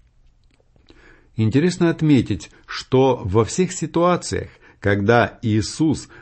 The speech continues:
возвращал умершим жизнь, Он заговаривал с ними. Точно так же, по Его слову, произойдёт и восхищение. Писание говорит нам в первом стихе послания к фессалоникийцам, четвёртой главе, в шестнадцатом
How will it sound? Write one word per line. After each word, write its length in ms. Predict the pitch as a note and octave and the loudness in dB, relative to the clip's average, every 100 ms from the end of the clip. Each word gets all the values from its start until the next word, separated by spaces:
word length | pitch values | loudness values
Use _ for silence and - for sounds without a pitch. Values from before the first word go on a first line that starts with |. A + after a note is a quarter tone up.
| - | -6
возвращал 720 | F#2+ A2 G#2 A#2 A2 D3 B2+ | -2 0 2 0 2 2 2
умершим 640 | A2+ A#2+ B2+ G#2 - G2 F#2+ | 2 2 2 0 -2 -2 -2
жизнь, 560 | B2+ G#3+ D3 F#2+ E2 - _ - | -2 -2 -2 -4 -6 -12 _ 0
Он 380 | C#3+ D#3 - - | 4 4 0 -6
заговаривал 1120 | G#2+ A2+ C3 B2+ C3 C#3+ D3 G#2+ F#2 F2+ F2 | -2 0 0 0 2 2 4 2 0 -2 -4
с 180 | - - | -6 -4
ними. 540 | A2 G#2+ E2+ D#2+ D2+ - _ _ _ _ _ _ _ _ | -2 0 -2 -4 -8 -12 _ _ _ _ _ _ _ _
Точно 480 | F#3+ G#3 - F#3 F#3+ | 2 4 2 0 0
так 400 | F#3+ C3+ C3+ B2+ | 2 4 4 2
же, 400 | A#2+ C#3 C#3+ B2+ - | 2 0 0 -6 -4
по 80 | G2+ | 0
Его 340 | A2 B2 C3+ | 4 6 6
слову, 840 | C3 - G2+ G#2 C#3+ E3+ E3 E3 D#3+ | 4 0 0 4 4 6 4 2 0
произойдёт 920 | - B2+ C3 A2+ A#2+ A2 B2+ C3+ - | -2 2 4 4 4 4 4 2 0
и 80 | B2+ | 0
восхищение. 1000 | A2+ A2 - A#2+ - - B2+ G#2 F2+ D#2+ - - - - - - - - - - _ - - - | 2 2 0 -2 0 2 4 4 0 -4 -8 -18 -20 -20 -20 -20 -20 -20 -20 -20 _ -20 -20 -4
Писание 480 | G2+ - B2+ B2+ C3 | 0 4 6 6 4
говорит 360 | C3 C#3 C#3+ | 4 4 4
нам 160 | D3 C#3+ | 2 0
в 120 | B2+ | 2
первом 340 | C3 B2+ C3 | 4 6 4
стихе 420 | B2 - A#2+ C3+ C#3+ | 2 -4 -2 2 2
послания 640 | B2+ A2+ B2 B2 B2 A#2 | 2 0 4 4 4 0
к 80 | - | 0
фессалоникийцам, 1080 | B2 - A#2+ A#2 A2+ G#2+ B2 C3 C3 C#3 | -2 0 2 4 2 2 0 2 0 -2
четвёртой 600 | B2+ B2 A2+ A#2+ - A2+ | -2 -2 2 2 2 0
главе, 320 | G#2 A2 A2+ | 2 4 2
в 60 | G#2+ | 0
шестнадцатом 840 | A2+ G2+ A#2+ A#2+ - G#2 F2+ G#2+ | -2 -2 2 2 2 -4 -4 -4